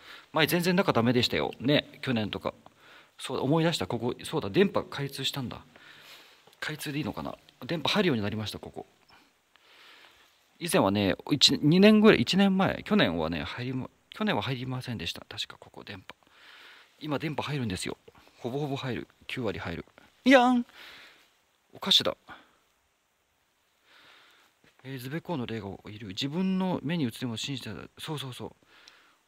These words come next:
お尻開通。ニャンさん、お尻も開通。何それ？お尻も開通。いや、一年ぶりじゃないよ。わあ、ここに緑ちゃん出るんですよ、確か。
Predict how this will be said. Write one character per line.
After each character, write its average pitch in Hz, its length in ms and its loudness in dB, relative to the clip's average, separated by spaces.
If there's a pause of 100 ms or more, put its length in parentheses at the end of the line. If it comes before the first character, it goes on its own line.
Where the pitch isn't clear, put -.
お - 60 -18
尻 151 200 -12
開 135 220 -14
通。 - 400 -18
ニ 131 80 -8
ャ 185 60 -2
ン 185 60 -4
さ 123 100 -4
ん、 - 20 -2
お 104 60 -6
尻 156 180 -6
も 156 100 -4
開 143 200 -10
通。 147 160 -10
何 151 160 -4
そ 120 120 -10
れ？ - 200 -10
お - 40 -10
尻 113 200 -8
も 110 80 -12
開 110 180 -18
通。 - 240 -20 (840)
い 131 80 -6
や、 160 60 2
一 156 140 4
年 202 160 8
ぶ 196 80 6
り 208 60 6
じ 170 80 6
ゃ - 20 8
な 127 120 6
い 117 60 4
よ。 73 160 -2 (440)
わ 131 120 -4
あ、 185 280 2 (380)
こ 175 120 -2
こ 233 100 6
に 214 80 8
緑 208 260 6
ち - 60 4
ゃ 127 60 6
ん 110 60 2
出 127 80 2
る 139 80 2
ん - 20 2
で 117 80 -2
す - 80 -8
よ、 92 60 -8
確 - 200 -8
か。 - 140 -14